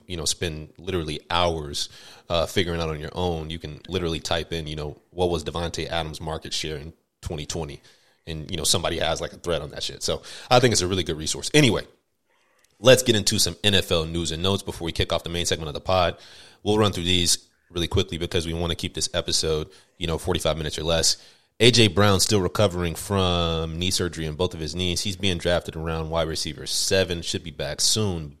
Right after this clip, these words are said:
But does this give you guys any concern or pause? I know we play in Ace of Spades Dynasty, but we also play in other leagues like redraft leagues.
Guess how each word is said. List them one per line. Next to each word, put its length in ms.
But 440
does 220
this 180
give 180
you 120
guys 260
any 120
concern 420
or 60
pause? 360
I 40
know 120
we 140
play 340
in 260
Ace 200
of 60
Spades 340
Dynasty, 500
but 200
we 120
also 240
play 280
in 80
other 220
leagues 280
like 140
redraft 500
leagues. 500